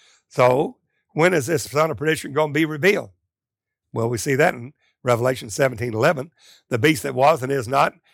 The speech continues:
and he's the eighth, he's of the seven, he goeth into perdition." But when? Let's take a look. Revelation seventeen six, "And I saw the woman drunken with the blood of the saints." That's not natural Israel. That's a church of the living God, called to be saints, sanctified, holy, both spirit, soul, and body.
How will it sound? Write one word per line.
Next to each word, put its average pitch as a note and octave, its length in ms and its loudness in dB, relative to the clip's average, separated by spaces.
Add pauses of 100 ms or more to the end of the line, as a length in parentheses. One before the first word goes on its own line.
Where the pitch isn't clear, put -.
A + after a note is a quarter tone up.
(100)
and A2+ 80 -6
he's C#3 220 2
the B2+ 140 4
eighth, E3 200 4
he's A#2+ 160 -10
of D3 140 0
the A#2+ 100 -10
seven, E3+ 300 2
he C3+ 80 -4
goeth B2+ 280 -4
into B2 140 -8
perdition." C#3+ 400 -6
But E3 180 -10
when? C#4 360 -6 (680)
Let's C#3+ 140 -4
take E3+ 160 4
a F#3 40 0
look. F3 220 0 (600)
Revelation F#3+ 440 2
seventeen F3 400 -2
six, F3+ 280 -4
"And E3+ 100 -2
I E3+ 40 4
saw E3+ 220 0
the D#3+ 80 -2
woman D3+ 240 -4
drunken D#3+ 380 0
with D3 160 -4
the B2+ 40 -10
blood C3+ 220 2
of G#3 80 2
the G3+ 60 -4
saints." F3 500 0 (840)
That's C3 240 2
not D3 300 2
natural C3 420 -4
Israel. B2+ 340 -4
That's C#3 240 -2
a - 40 -12
church C3 280 -4
of B2 40 -10
the B2 60 -4
living C3+ 200 -6
God, C3 380 0 (260)
called C3+ 260 2
to D3+ 60 -4
be D#3 160 -4
saints, C3+ 380 -4
sanctified, C#3+ 520 -2
holy, C3+ 220 0
both C3 200 -6
spirit, C#3+ 260 -4
soul, B2+ 200 -4
and D3 80 -8
body. A2 320 -6